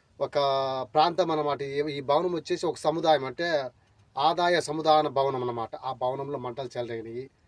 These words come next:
ఎవరికి ఎటువంటి లేకుండా ప్రతి ఒక్కరిని సేఫ్ ప్రదేశంలో దే-,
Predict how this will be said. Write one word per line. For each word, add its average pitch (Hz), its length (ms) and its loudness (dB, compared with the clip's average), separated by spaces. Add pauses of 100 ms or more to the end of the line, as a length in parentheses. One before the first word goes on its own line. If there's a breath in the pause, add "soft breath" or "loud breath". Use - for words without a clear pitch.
(180)
ఎవరికి 135 400 -2
ఎటువంటి 131 300 -6
లేకుండా 123 500 -8 (760 soft breath)
ప్రతి 131 220 -6
ఒక్కరిని 139 560 -4
సేఫ్ 160 320 -4
ప్రదేశంలో 143 420 -2
దే-, 131 220 -4